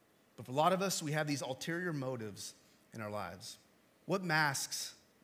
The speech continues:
do you need to take off? And if you're a Christian, are you hiding behind your masks? And you don't want people to know it. Around your friend groups, around work,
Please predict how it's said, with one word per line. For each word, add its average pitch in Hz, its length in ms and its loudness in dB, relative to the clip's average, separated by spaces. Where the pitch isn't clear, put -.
do 127 80 -4
you 127 40 0
need 127 140 -2
to 117 60 -2
take 107 260 -6
off? 92 320 -8
And 139 60 -2
if 147 80 -2
you're 160 200 6
a 135 160 -2
Christian, 123 720 -4
are 117 100 -2
you 143 140 -2
hiding 156 500 0
behind 117 520 -2
your 151 80 0
masks? 160 560 -2
And 120 80 -4
you 135 40 -2
don't 165 120 4
want 196 140 0
people 190 240 0
to 170 80 -4
know 170 200 2
it. 113 100 -2
Around 156 140 2
your 143 80 2
friend 180 280 0
groups, 175 380 2
around 143 300 2
work, 170 280 6